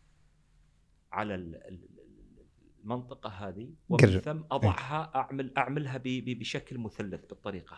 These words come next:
Speaker 1: هذه، بشكل مثلث. طيب؟
Speaker 2: جم.
Speaker 1: إذا كان الرجل يعني ذو سمنة،
Speaker 2: الميكروفون.
Speaker 1: إيه.
Speaker 2: إيه.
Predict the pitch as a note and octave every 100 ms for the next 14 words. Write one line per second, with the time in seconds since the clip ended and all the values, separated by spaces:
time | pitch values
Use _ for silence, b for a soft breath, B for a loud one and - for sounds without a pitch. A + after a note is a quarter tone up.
0 | - D#2+ D#2+ _ _ _ _ _ _ _
1 | _ - - - _ _ - - A#2+ C#3
2 | D#3 A#2+ A2+ F2 D#2 - - _ _ _
3 | _ _ _ _ - F#2+ G#2 D#3 - -
4 | - A#2 F#2 - _ - C#3+ D#3 D#3+ A3
5 | F#3+ C#3 C3 A#2+ B2+ B2 - _ _ _
6 | _ _ _ _ - G#2+ F#2+ A2 A2+ -
7 | _ A2+ A#2+ - B2 F#2+ F#2 A#2+ A#2 A2+
8 | G2+ E2 - - - _ - - - G#2+